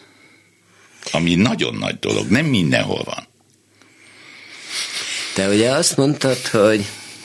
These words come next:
Speaker 2: élet-halál kérdés, hogy sikerül-e a szerep.
Speaker 1: Hát,
Speaker 2: Ö,
Speaker 1: többnyire
Speaker 2: e-, ez
Speaker 1: igen.
Speaker 2: szerintem sok helyen már nem az. Neked miért az, ha, ha még az?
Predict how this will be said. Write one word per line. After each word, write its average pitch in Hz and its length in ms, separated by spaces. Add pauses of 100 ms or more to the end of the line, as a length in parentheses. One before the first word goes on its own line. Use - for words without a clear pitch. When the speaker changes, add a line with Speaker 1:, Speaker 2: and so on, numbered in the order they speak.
(480)
Speaker 2:
élet-halál 85 1000
kérdés, 85 880
hogy 78 200
sikerül-e 53 800
a 50 140
szerep. - 800 (520)
Speaker 1:
Hát, - 380 (760)
Speaker 2:
Ö, 104 360 (140)
Speaker 1:
többnyire - 220 (260)
Speaker 2:
e-, - 60
ez 127 140
Speaker 1:
igen. 131 140
Speaker 2:
szerintem 127 420
sok - 300
helyen 92 260
már 87 260
nem 87 200
az. 69 440 (540)
Neked 101 500
miért 78 320
az, 67 280
ha, 82 260
ha 104 180
még 104 300
az? 73 420